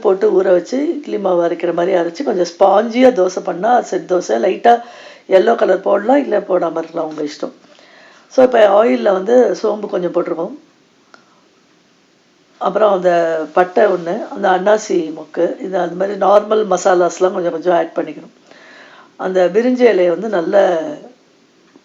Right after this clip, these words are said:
பொடி பொடியா பண்ணிட்டு போட்டுறோம், இல்லைன்னா அது தூக்கி போட வேண்டாம் அப்படின்னு சொல்லிட்டு அது அதோடைய ஃப்ளேவர் நல்லா இறங்கும் அப்படிங்கிறதுனால அதை அப்படியே வந்து பொடி பொடியா பண்ணிட்டு போட்டுறோம்.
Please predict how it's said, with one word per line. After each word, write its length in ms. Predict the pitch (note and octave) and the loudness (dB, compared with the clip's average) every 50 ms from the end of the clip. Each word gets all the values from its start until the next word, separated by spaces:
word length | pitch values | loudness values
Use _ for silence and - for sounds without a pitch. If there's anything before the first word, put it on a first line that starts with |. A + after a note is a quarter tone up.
| - | -6
பொடி 140 | - G3 G3+ G#3+ | -4 -4 -2 0
பொடியா 240 | - G#3+ G#3 G#3+ A3 A3 | 0 0 2 2 2 2
பண்ணிட்டு 320 | A3 F#3 F3 E3+ E3+ G3+ A3 G#3+ F#3+ E3+ - | 0 -2 -2 -2 0 2 2 2 2 0 -2
போட்டுறோம், 380 | E3 D#3+ D#3+ D#3 D3 D3+ - - - | -4 -6 -6 -8 -10 -12 -12 -12 -10
இல்லைன்னா 260 | D#3+ D#3+ D#3+ D#3+ F3 F#3 | -8 -8 -6 -2 0 0
அது 140 | F3 E3+ E3 E3 E3 - | 0 0 -2 -6 -8 -10
தூக்கி 240 | - A#3+ A#3+ A#3 C4+ | -10 -8 -6 -4 -4
போட 180 | - G3+ F#3+ F3+ F3 | 0 0 2 2 2
வேண்டாம் 260 | E3+ E3+ E3+ F3 F3 F3 | 0 0 2 2 4 4
அப்படின்னு 260 | E3 D#3 E3 D#3+ E3+ | 2 0 -4 -8 -6
சொல்லிட்டு 260 | F#3+ E3 D#3+ D#3+ A3+ A#3 | -6 -4 -4 0 2 2
அது 100 | G3+ F3+ F3 | 2 2 0
அதோடைய 300 | E3+ D#3+ E3+ D#3+ D3+ D#3 D#3 D3+ - - - - - _ _ - | -2 -4 -6 -6 -6 -6 -8 -10 -12 -18 -20 -20 -20 _ _ 0
ஃப்ளேவர் 360 | - A3 A#3 B3+ C4 A#3+ G#3 F#3 | 4 6 6 8 6 6 4 4
நல்லா 220 | F3 F3 F3+ G#3+ G#3+ G3 F3+ F3+ | 2 4 4 4 4 4 4 4
இறங்கும் 420 | F#3 G#3 G#3+ G#3+ G#3+ G#3 G#3 G3+ F#3+ | 4 2 2 0 -2 -2 0 0 0
அப்படிங்கிறதுனால 640 | F3 D3+ E3 E3 E3+ F3 E3+ E3 E3+ E3+ D#3+ D#3+ F3 B3+ D#4+ E4 - - - - - - - - - - - G#3 | 0 -2 -6 -8 -8 -8 -10 -8 -6 -4 -4 0 0 0 0 -2 -6 -16 -20 -20 -20 -20 -20 -20 -20 -8 -2 2
அதை 120 | F#3+ G3+ G3+ | 6 6 6
அப்படியே 240 | F#3 E3 F#3 G3 G#3 G3+ | 6 6 6 4 6 6
வந்து 200 | F3+ F3 F3 F#3+ G#3 G#3 G3 F3+ E3+ D#3+ D3+ D#3 D#3 D3+ - _ _ _ _ _ - | 4 2 2 2 2 4 4 2 2 0 -2 -6 -8 -12 -16 _ _ _ _ _ -2
பொடி 140 | F3+ F3+ G3 | -2 0 0
பொடியா 220 | F#3+ F#3+ G3 G3+ G3+ G3+ | 0 2 2 2 2 2
பண்ணிட்டு 260 | F#3+ F3+ F3 E3 - A#3+ - | 0 -2 -2 0 -2 -2 0
போட்டுறோம். 340 | E3+ D#3+ - - - - - | -2 -8 -8 -10 -18 -20 -20